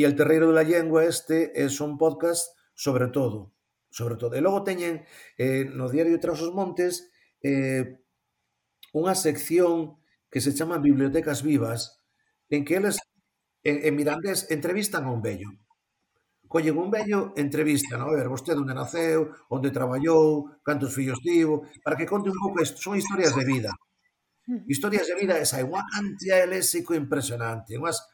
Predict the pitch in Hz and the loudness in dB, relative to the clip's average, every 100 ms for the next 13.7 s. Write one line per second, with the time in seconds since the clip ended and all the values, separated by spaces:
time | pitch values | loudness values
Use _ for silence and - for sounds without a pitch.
0 | _ _ - 165 175 160 160 160 156 147 | _ _ -6 -2 0 0 0 -2 -2 -2
1 | 139 165 151 - 151 160 143 127 117 117 | 0 0 0 -2 -2 -2 -4 -6 -10 -8
2 | 139 160 - 135 - - - 202 202 147 | -4 -2 -4 -6 -8 -12 -2 -2 0 0
3 | 131 123 139 143 139 139 139 - _ - | 0 2 2 2 0 -4 -6 -8 _ -2
4 | 196 202 160 143 131 135 143 143 143 147 | 0 0 0 -2 0 0 0 0 -4 -4
5 | 139 - _ 151 170 139 120 120 131 113 | -6 -8 _ -4 -2 -2 -2 -2 -2 -2
6 | 117 117 135 123 - _ _ - 117 - | -4 -4 -4 -4 -6 _ _ -6 -6 -4
7 | 123 120 113 - - 120 - 113 101 - | -2 0 -2 -6 -8 -8 -8 -8 -8 -8
8 | 110 101 101 101 101 - _ _ _ _ | -8 -10 -12 -12 -16 -20 _ _ _ _
9 | _ _ _ _ _ 143 - 151 - 139 | _ _ _ _ _ -6 -4 -4 -2 -2
10 | 139 120 151 147 127 120 120 123 131 - | -2 -4 0 0 0 -6 -6 -4 -4 -4
11 | 110 - _ _ _ _ - 135 135 135 | -10 -12 _ _ _ _ -4 0 0 0
12 | 131 135 - - _ 127 147 147 147 165 | 0 -4 -8 -18 _ -2 2 2 2 0
13 | 151 120 117 123 104 107 - | -2 -2 -2 -2 -4 -8 -10